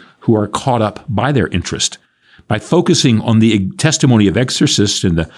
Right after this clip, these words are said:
documented occurrences of the devil at work, religious leaders can let everyone know of the dangers involved in these things. It's dangerous to get too close to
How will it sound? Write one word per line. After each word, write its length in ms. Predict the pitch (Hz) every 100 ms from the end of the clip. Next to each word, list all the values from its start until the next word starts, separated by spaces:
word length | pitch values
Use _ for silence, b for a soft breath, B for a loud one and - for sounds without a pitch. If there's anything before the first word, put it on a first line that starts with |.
| B -
documented 520 | 120 - 117 110 98
occurrences 640 | 98 - 117 110 110 92
of 100 | 90
the 80 | 98
devil 440 | 82 101 107 98
at 100 | 87
work, 400 | 95 117 98 - - _ B B B
religious 480 | 120 120 156 208 175
leaders 340 | 131 127 131 -
can 180 | 127
let 160 | 113 113
everyone 360 | 127 190 120 101
know 220 | 110 107
of 120 | 92
the 60 | 98
dangers 720 | 87 131 160 117 98 101 -
involved 480 | 104 101 147 185
in 120 | 101 80
these 200 | 76 -
things. 380 | 73 - - - _ _ _ _ b b
It's 200 | 147 -
dangerous 500 | 117 143 202 151 107
to 100 | -
get 160 | 104 -
too 140 | 127
close 360 | 117 - 196 -
to 360 | - 76 78